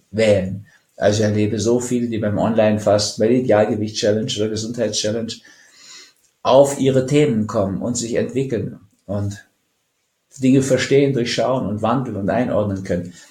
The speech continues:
Das gibt's natürlich auch. Aber die meiste Zeit ist doch auch relativ vertane Zeit.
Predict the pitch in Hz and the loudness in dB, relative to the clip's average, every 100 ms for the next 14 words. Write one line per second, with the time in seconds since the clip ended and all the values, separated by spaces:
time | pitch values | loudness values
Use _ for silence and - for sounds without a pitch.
0 | _ 104 - 143 135 123 120 120 120 120 | _ -10 -4 -4 -2 -6 -4 -6 -6 -4
1 | 127 127 - _ _ _ _ - 104 104 | -4 -6 -10 _ _ _ _ -6 -4 -2
2 | 92 92 101 - 117 113 110 90 - - | -2 0 0 0 0 2 2 0 -8 -20
3 | _ _ 104 - 104 - 101 95 92 101 | _ _ -12 -8 -6 -6 -6 -4 -4 -6
4 | 104 104 - - 98 107 107 - 87 | -10 -8 -8 -6 -6 -6 -8 -8 -8